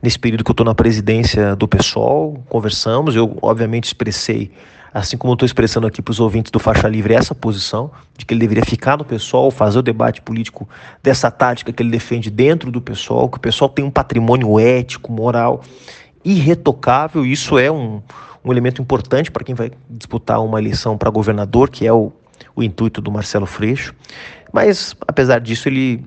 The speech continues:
optou por se desfiliar, uma decisão que eu respeito,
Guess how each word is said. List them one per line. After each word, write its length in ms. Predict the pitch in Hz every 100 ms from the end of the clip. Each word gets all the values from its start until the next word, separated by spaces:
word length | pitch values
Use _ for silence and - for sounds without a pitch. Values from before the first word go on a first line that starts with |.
| -
optou 400 | 123 123 - 110
por 380 | - 117 113 104
se 140 | 127
desfiliar, 720 | 113 - 156 135 131 147 135
uma 180 | 113 123
decisão 340 | 123 - 120
que 80 | 117
eu 60 | 120
respeito, 680 | 110 - - 117 120 -